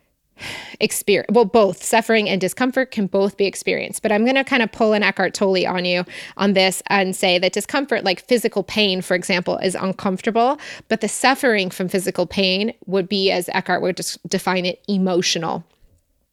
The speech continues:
So the emotional and physical pain, so the emotional suffering or physical pain are parts of this reality,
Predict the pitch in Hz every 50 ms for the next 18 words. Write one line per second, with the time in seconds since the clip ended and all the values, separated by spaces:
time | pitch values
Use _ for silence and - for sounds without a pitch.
0 | _ _ _ _ _ - - - 220 185 120 - - - - - - - - -
1 | 226 220 - 208 202 208 208 208 - - 262 262 277 302 - - - 214 214 233
2 | - - - 240 220 226 220 220 - 185 185 220 247 - - _ _ _ _ -
3 | - 220 190 175 180 185 202 - 208 202 196 196 202 - - 226 - - - 214
4 | 214 - 247 254 302 285 208 180 - 202 180 - 214 254 247 - - - 190 180
5 | 180 180 208 240 - - - - - - 185 202 190 - - 254 262 - - -
6 | 320 240 220 214 - - 196 175 143 - 65 147 170 - 196 233 254